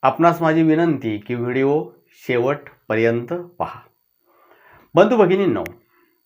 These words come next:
देवाची गादी याचा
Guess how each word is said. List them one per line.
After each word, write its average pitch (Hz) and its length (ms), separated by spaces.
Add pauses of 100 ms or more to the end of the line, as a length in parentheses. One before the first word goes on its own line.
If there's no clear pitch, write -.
(1500)
देवाची 180 680 (220)
गादी 139 680 (640)
याचा 156 320